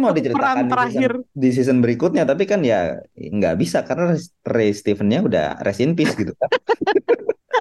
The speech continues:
Speaker 2: Oke deh, kita tinggalin dulu nih film-filmnya di samping sebentar karena gue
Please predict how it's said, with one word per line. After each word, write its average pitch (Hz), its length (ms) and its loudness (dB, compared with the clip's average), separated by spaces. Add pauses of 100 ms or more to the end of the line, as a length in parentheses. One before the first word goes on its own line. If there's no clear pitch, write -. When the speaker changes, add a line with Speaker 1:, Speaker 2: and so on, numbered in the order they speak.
(1400)
Speaker 2:
Oke 285 240 0
deh, 220 200 0 (180)
kita 302 240 0
tinggalin 262 480 2
dulu 214 240 2
nih 311 320 2
film-filmnya 220 760 0
di 220 140 -6
samping 202 400 -2
sebentar 185 720 -2
karena 202 320 -2
gue 196 500 0